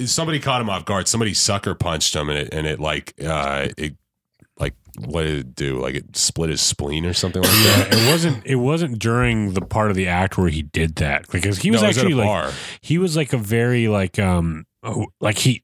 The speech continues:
Speaker 2: like, uh, almost like an acrobat with some of the stuff he could do, and had, like, all this crazy core
Speaker 1: Right,
Speaker 2: strength
Speaker 1: yeah,
Speaker 2: that he
Speaker 1: yeah.
Speaker 2: could,
Speaker 1: Like, that
Speaker 2: like,
Speaker 1: was the
Speaker 2: he
Speaker 1: point.
Speaker 2: could
Speaker 1: Like, he
Speaker 2: punch
Speaker 1: could,
Speaker 2: him.
Speaker 1: like, he
Speaker 2: Yeah.
Speaker 1: could, like,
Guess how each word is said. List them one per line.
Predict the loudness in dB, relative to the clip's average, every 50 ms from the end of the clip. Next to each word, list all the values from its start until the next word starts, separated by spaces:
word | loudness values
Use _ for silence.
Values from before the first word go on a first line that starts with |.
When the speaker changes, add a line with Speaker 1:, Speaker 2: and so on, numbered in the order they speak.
| -2 0
Speaker 2:
like, | 2 2 2 2 2
uh, | 2 2 2 2 0 0
almost | 0 0 2 2 2
like | 2 0
an | 0 -2 -2
acrobat | -2 -2 -2 0 0 0 0 2 2 2 0 0 0 0
with | 0 0 2
some | 2 4 4
of | 4 2
the | 2
stuff | 0 0 0 0 0
he | 0 0
could | 0 0 -2 -2
do, | 0 0 2 2
and | 2 2
had, | 2 2
like, | 0 0 0 0
all | 0
this | 0 0 -2
crazy | -2 -2 -2 0 2 2 2 2 0 -2
core | -4 -4 -2 0 0 2 2 2 2
Speaker 1:
Right, | 0 0
Speaker 2:
strength | 2 2 2 2 2 2 2 0 0 0
Speaker 1:
yeah, | 0
Speaker 2:
that | 0 0 2
he | 2
Speaker 1:
yeah. | 2 2
Speaker 2:
could, | 2 0 0 -2 -4 -10 -10 -10 -6 -4
Speaker 1:
Like, | -2 0 2
that | 2
Speaker 2:
like, | 0
Speaker 1:
was | 0 -2
the | -2
Speaker 2:
he | -2 0
Speaker 1:
point. | 0 0
Speaker 2:
could | 2
Speaker 1:
Like, | 0 0 2
he | 0
Speaker 2:
punch | 0 0 0
Speaker 1:
could, | 0 2
Speaker 2:
him. | 2
Speaker 1:
like, | 2 0 -2 -4 -4
he | -4 -2
Speaker 2:
Yeah. | 0 2
Speaker 1:
could, | 2 2 2 2 0
like, | 0 0 -2 -4 -6 -10